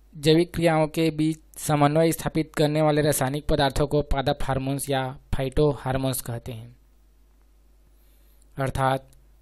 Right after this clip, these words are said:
पौधों को जितने भी क्रियाएं करनी होती है, जैसे प्रकाश संश्लेषण की क्रिया, पौधों में वृद्धि या छोटा होना, फूल लगना, फल का पकना,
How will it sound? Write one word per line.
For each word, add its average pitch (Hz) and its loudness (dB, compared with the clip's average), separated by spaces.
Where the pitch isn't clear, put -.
पौधों 143 6
को 165 4
जितने 151 -4
भी 156 -2
क्रियाएं 147 0
करनी 147 -4
होती 143 -4
है, 139 -2
जैसे 139 -4
प्रकाश 143 0
संश्लेषण 143 -6
की 127 -10
क्रिया, 135 -4
पौधों 139 2
में 151 0
वृद्धि 147 -2
या 143 0
छोटा 147 0
होना, 147 -2
फूल 165 6
लगना, 143 0
फल 156 0
का 147 -6
पकना, 143 -4